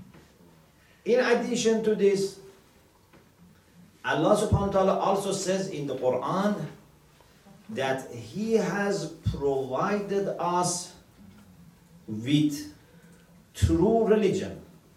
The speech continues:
So not only creation is bil haq, legislation is also bil haq. Is it clear? Because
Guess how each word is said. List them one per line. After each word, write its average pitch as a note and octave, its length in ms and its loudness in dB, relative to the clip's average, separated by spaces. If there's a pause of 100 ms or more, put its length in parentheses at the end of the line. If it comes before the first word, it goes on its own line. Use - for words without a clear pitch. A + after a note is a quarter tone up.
(1700)
So - 380 0
not F3 220 2
only A3 360 4
creation E3 960 4
is D3 200 -6
bil A#2+ 200 0
haq, E3+ 380 -2 (800)
legislation D#3+ 1400 2
is E3+ 200 -4
also D#3 460 0
bil - 180 -6
haq. - 200 -14 (1300)
Is A#2+ 100 -8
it D3 100 -6
clear? E3+ 420 0 (1600)
Because D#3+ 460 2